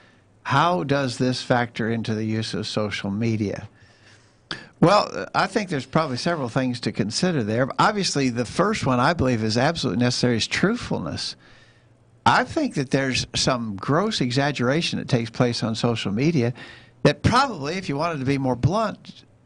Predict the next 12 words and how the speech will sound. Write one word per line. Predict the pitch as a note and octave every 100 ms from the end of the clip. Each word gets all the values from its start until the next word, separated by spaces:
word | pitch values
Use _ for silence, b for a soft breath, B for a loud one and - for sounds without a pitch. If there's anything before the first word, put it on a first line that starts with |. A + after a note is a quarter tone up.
| -
uh, | C#3 A#2+
amounts | C3+ B2+ C#3 C3 -
to | B2
absolute | C3+ - A#2+
lying | A2 B2 A#2+ G#2 D#2+ C#2+ - _ A2+
about | A#2 A2 G#2+ - B B B B _ -
people, | C#3 C3 D#3+
their | C3 A2
lives, | A2 B2 C3 D3 D3 -
their | A#2 A2+ G#2+
relationships, | G#2+ A2+ C3 - C3 - C#3 - -
and | A#2 A2 A#2